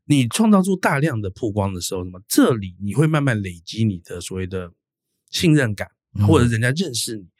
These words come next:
Speaker 1: 这个时候呢，所以我常常建议说，你如果要做个短影音，当然你行有余力，你要做一个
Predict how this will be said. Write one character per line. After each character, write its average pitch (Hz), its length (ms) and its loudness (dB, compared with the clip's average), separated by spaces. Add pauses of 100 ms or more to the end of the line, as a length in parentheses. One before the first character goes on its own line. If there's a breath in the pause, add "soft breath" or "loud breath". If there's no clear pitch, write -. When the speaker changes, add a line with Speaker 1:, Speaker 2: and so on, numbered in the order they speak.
(180)
Speaker 1:
这 302 120 4
个 240 100 2
时 127 120 2
候 120 100 4
呢， 107 80 2
所 233 100 2
以 277 60 2
我 135 80 0
常 110 140 -2
常 123 120 0
建 139 140 2
议 131 80 2
说， 123 140 4
你 107 140 0
如 104 100 2
果 - 40 4
要 127 60 0
做 123 160 -2
个 101 80 -4
短 107 260 -2
影 90 60 -4
音， 98 160 -8
当 175 160 2
然 104 240 0
你 101 100 -8
行 147 220 0
有 110 160 4
余 98 80 -6
力， 107 260 0
你 98 60 -10
要 98 100 -2
做 120 140 0
一 110 60 0
个 95 120 -8